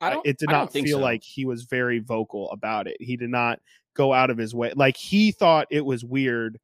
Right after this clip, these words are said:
Speaker 2: that he would get asked about it. And it, he just, I just think he didn't have the right attitude. Um, he was, a,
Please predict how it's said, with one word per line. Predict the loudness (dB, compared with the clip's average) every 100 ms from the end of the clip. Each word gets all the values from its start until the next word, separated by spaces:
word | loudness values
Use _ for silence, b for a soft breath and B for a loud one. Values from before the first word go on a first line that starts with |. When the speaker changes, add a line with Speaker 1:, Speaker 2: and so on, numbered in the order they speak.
| _ _ _ _ _ 0
Speaker 2:
that | 2 2
he | -2 -8 -6
would | -2 -2 -2
get | -4 -2
asked | -2 -2 -6 -12
about | -10 -10 -12
it. | -18 -20 _ _ _ _ _ _ _
And | 0 0
it, | 0
he | -2
just, | 0 4
I | 4
just | 2 0
think | -2
he | 0 0
didn't | 0 0
have | -2 -2
the | -2
right | -2 -2
attitude. | -4 -4 -4 -2 0 0 -4 -14 _ _ _
Um, | -8 -6 -4 -6
he | -2 2
was, | 2
a, | 0